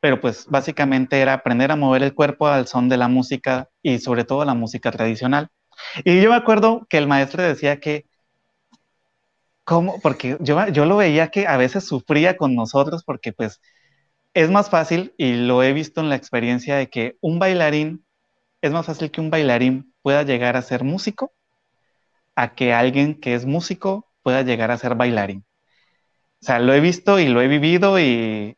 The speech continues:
y ha sido conversación entre muchos artistas, ¿no? Sin ir que, sin ir a dejarlo escrito, pues, pero yo así lo, lo he estado viendo. Maestro, ¿usted qué opina de pronto de esto? Porque sé que, pues,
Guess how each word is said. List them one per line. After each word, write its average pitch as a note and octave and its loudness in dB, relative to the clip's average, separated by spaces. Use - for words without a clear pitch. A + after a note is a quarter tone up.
y C3+ 0
ha B2+ 2
sido D#3 -2
conversación C3 -2
entre C3 -4
muchos B2+ -2
artistas, B2 -2
¿no? C#3 4
Sin C#3+ 4
ir C#3+ 2
que, E3 -2
sin B2+ 2
ir C#3 4
a E3 4
dejarlo C#3+ 2
escrito, D#3 2
pues, D#3 0
pero B2 2
yo C#3 2
así C3+ -2
lo, C3+ -2
lo B2+ -4
he - -4
estado C3 -2
viendo. D#3 -4
Maestro, C#3+ -2
¿usted D#3+ -4
qué F#3 -2
opina E3 0
de C#3+ 2
pronto C3+ -2
de B2 2
esto? A2+ -4
Porque A2+ -8
sé D3+ 0
que, F#3 2
pues, B2+ -8